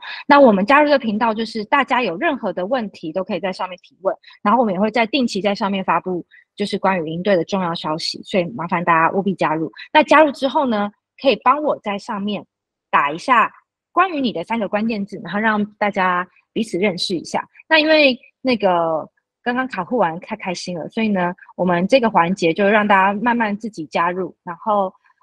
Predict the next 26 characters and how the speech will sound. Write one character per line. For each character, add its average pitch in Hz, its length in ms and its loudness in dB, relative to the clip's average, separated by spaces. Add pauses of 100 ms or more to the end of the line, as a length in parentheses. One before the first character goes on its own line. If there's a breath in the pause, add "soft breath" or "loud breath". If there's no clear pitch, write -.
呃， 160 680 -6
加 214 180 2
入 220 100 0
之 208 120 -4
后 190 80 0
记 208 140 -6
得 160 180 -2
去 - 100 -12
打 - 160 -6
三 185 160 -8
个 160 80 -10
关 160 180 -4
键 170 160 -4
字。 - 220 -16 (480)
好， - 220 2 (600)
那 247 200 6
我 185 100 4
们 160 320 -4
就 196 160 2
回 151 200 -2
到 185 180 2
今 190 200 -6
天 202 280 -2
的 156 300 0
那 170 160 -6
个 - 340 -6